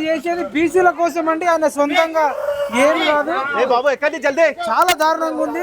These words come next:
Speaker 1: మీరు చూడొచ్చు లైవ్ ఇదంతా. దయచేసి వీడియో కవర్ చేయాలి, లైవ్ లో రావట్లేదు, రేపు పొద్దున ఇస్తాం ఖచ్చితంగా, మీరు అందరు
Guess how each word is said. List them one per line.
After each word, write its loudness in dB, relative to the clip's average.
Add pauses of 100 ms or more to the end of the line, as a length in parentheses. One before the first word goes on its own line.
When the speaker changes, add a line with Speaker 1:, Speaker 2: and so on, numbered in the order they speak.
(140)
Speaker 1:
మీరు -6
చూడొచ్చు -2 (160)
లైవ్ 2
ఇదంతా. 0 (100)
దయచేసి 0 (100)
వీడియో 2 (180)
కవర్ 2
చేయాలి, 0 (160)
లైవ్ 0
లో 2
రావట్లేదు, -2 (400)
రేపు 2
పొద్దున 0
ఇస్తాం 0 (240)
ఖచ్చితంగా, 0 (140)
మీరు 2
అందరు 0